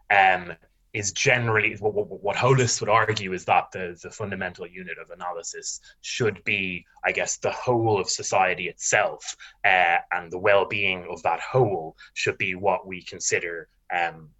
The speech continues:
when we're, we're, we're considering, um, rights or, or any kind of, um, um, social arrangement, really. Um, so that would often stereotypically be associated with a more totalitarian point of view, insofar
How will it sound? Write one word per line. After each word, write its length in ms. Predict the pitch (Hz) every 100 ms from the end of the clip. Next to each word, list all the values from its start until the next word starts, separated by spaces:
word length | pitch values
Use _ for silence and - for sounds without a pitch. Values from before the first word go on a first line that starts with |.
| _
when 300 | 98 87 85
we're, 420 | 87 82 82 82 _ _
we're, 200 | 87 82
we're 120 | 82
considering, 640 | 98 87 98 82 80 80 82
um, 260 | 80 78 - _ _
rights 380 | 92 - - -
or, 140 | 87 90
or 260 | 90 95
any 200 | 101 95
kind 280 | 90 87 78
of, 80 | 71
um, 300 | - 78 82 82
um, 60 |
social 300 | - 82 -
arrangement, 380 | 80 80 - _ _ 101
really. 340 | 98 78 76 - - -
Um, 300 | 98 90 123 170 -
so 160 | - 151
that 200 | 127 123
would 140 | 131 135
often 420 | 147 139 - 120
stereotypically 1040 | 110 - 110 107 101 95 - - - 87
be 120 | 90
associated 760 | 90 - 107 98 - 95 90 90
with 180 | 87 92
a 60 |
more 400 | 87 90 90 82 - - -
totalitarian 1000 | - 95 - 95 85 - 101 95 90
point 240 | 85 90 82
of 80 | 82
view, 240 | 90 82
insofar 440 | 78 - - 85